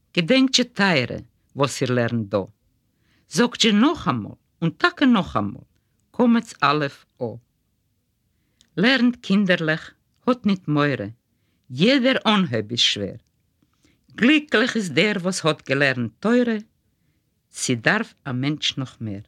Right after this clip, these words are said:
זאגט איר קינדערלעך, געדענקט איר טייערע, וואס איר לערנט דא.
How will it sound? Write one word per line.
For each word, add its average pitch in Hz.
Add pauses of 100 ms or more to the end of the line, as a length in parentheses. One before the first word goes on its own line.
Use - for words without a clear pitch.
(1300)
זאגט 269
איר 269
קינדערלעך, 165 (540)
געדענקט 247
איר 220
טייערע, 123 (320)
וואס 131
איר 127
לערנט 113
דא. 101